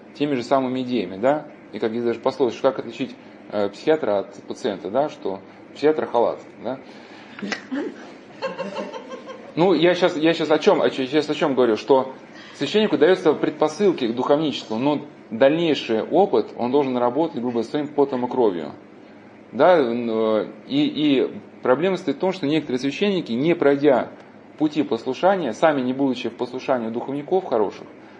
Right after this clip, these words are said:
они этот путь послушания не прошли, но мне кажется, что им изначально, вот как, как им, ну, в голову ляжет, что, что это всё от Бога. И в книге Владимира Соколова «Младостарчество» приводится просто вопиющие случаи, когда, да,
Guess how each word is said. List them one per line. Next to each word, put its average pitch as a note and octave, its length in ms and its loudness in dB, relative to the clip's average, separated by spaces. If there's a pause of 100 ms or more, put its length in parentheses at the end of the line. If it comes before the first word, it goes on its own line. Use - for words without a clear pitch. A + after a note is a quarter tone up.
(140)
они D#3 220 0
этот C#3 140 -4
путь D#3 280 -4
послушания C3+ 480 -2
не B2 60 -4
прошли, F3+ 480 -2 (640)
но C#3+ 100 -2
мне E3+ 100 0
кажется, E3 260 4
что D#3 80 -4
им D#3 160 -2
изначально, C#3 720 2
вот A#2 240 -2 (480)
как, D3 260 2 (140)
как D3 200 0
им, A#2+ 340 -6
ну, C#3 160 0
в A2 100 -10
голову B2 360 4
ляжет, F#3 460 2
что, - 400 -4
что - 160 -2
это D#3+ 120 -2
всё C3+ 180 0
от A2+ 60 -2
Бога. F2 340 -4 (520)
И C3 120 -2
в - 220 -12
книге D#3 240 -2
Владимира C#3+ 320 2
Соколова F3 380 0
«Младостарчество» D#3 560 2
приводится C#3+ 440 -2
просто D3 260 0
вопиющие C#3+ 460 -2
случаи, C3+ 500 -4
когда, A2 280 -2
да, D#3 260 2